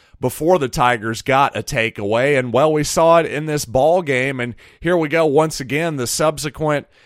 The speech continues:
possession here by Kansas State after the first touchdown by Missouri. And here's what you get.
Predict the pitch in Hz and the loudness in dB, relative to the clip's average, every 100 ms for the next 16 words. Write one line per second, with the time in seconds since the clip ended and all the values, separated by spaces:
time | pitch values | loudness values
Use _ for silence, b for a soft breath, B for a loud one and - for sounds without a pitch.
0 | b b - 151 127 151 175 180 143 147 | b b 0 0 4 4 4 2 -2 -2
1 | 139 131 127 160 151 147 139 - 151 156 | 0 2 0 -2 -4 -4 -4 -4 -2 -2
2 | 151 117 151 170 156 131 120 - 143 139 | -2 0 0 0 0 -2 -4 -2 0 0
3 | 143 - - b b b b b - 185 | -2 -6 -12 b b b b b 0 2
4 | 170 - 160 139 135 131 139 143 135 123 | 2 0 0 0 0 2 2 2 -2 -4
5 | 131 165 175 170 156 151 160 160 180 185 | 0 2 2 2 0 0 -2 -2 -2 -2
6 | 170 175 - 156 185 180 95 - | 0 0 0 -2 2 2 2 -4